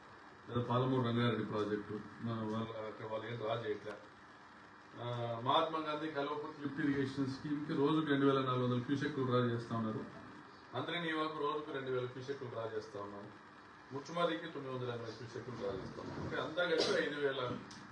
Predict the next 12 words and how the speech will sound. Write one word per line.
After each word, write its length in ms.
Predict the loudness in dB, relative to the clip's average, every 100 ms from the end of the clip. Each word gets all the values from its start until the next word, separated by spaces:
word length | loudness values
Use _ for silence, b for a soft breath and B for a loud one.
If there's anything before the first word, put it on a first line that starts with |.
| -2 4
ఐదు 160 | 6 8 8
వేలు, 320 | 6 6 4 4 0 2
ఆరు 160 | 4 6 6
వేల 120 | 4 2
క్యూసెక్కుల 400 | 2 2 4 6
లోపే. 220 | 6 4 0 0
అంటే 220 | 4 6 6 2 -4 -12 -14 -12 0 4 6
రోజుకు 360 | 8 6 6 6
అర 100 | 6 6
టీఎంసీ 360 | 4 2 2 2 4
మాత్రమే 320 | 2 2 0
డ్రా 100 | 4